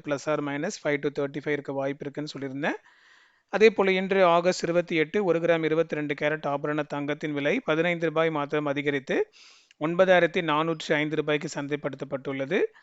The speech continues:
வெள்ளியின் விலை எந்த மாற்றமும் இல்லாமல் நூற்றி முப்பது ரூபாய்க்கு சந்தைப்படுத்தப்பட்டுள்ளது. இதன் மத்தியில நாளை ஆகஸ்ட் இருபத்தி ஒன்பது தங்கம் விலை அதிகரிக்குமா குறையுமான்னு பார்க்கலாம். அதுக்கு முன்னாடி என்னுடைய சேனலுக்கு இப்பதான் நீங்க ஃபர்ஸ்ட் டைம் வந்திருக்கீங்கன்னா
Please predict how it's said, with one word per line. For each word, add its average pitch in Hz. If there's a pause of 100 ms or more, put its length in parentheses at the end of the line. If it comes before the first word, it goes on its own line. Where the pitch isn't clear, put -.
(360)
வெள்ளியின் 202
விலை 180
எந்த 165
மாற்றமும் 160
இல்லாமல் 151
நூற்றி 180
முப்பது 156
ரூபாய்க்கு 151
சந்தைப்படுத்தப்பட்டுள்ளது. 143
இதன் 196
மத்தியில 165
நாளை 175
ஆகஸ்ட் 156
இருபத்தி 160
ஒன்பது 156
தங்கம் 151
விலை 151
அதிகரிக்குமா 143
குறையுமான்னு 143
பார்க்கலாம். 147 (600)
அதுக்கு 185
முன்னாடி 170
என்னுடைய 165 (100)
சேனலுக்கு 160
இப்பதான் 151
நீங்க 147
ஃபர்ஸ்ட் 143
டைம் 170
வந்திருக்கீங்கன்னா 147